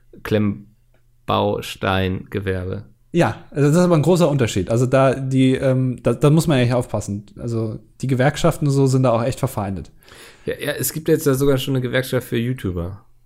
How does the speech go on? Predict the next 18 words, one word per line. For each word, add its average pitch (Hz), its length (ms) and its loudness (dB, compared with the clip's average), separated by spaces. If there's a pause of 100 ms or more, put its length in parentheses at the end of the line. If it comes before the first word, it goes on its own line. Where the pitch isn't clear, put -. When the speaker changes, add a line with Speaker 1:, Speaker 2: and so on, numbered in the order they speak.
(1000)
Speaker 2:
Ja? 180 320 -4 (720)
Speaker 1:
Ja. 107 260 2 (800)
<laughs> - 80 0 (580)
Lass 123 140 4
mal, 110 200 4
das 143 200 4
ist 139 100 2
ein 135 120 6
Riesenthema. 117 760 0 (680)
Also, 107 260 2
Speaker 2:
was 165 100 6
macht - 80 0
man 190 140 2
dann? 196 280 0
Sagt 156 200 2
man 160 240 2
irgendwie, 143 460 2 (320)
äh, 127 280 -12